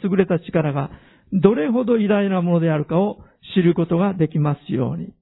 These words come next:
信じる者のうちに働く神の力の偉大さ。これを知ることが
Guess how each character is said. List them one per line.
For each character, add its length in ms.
信 320
じ 60
る 220
者 280
の 360
う 120
ち 180
に 120
働 440
く 220
神 340
の 160
力 280
の 160
偉 200
大 300
さ。 180
こ 100
れ 140
を 140
知 200
る 120
こ 140
と 120
が 320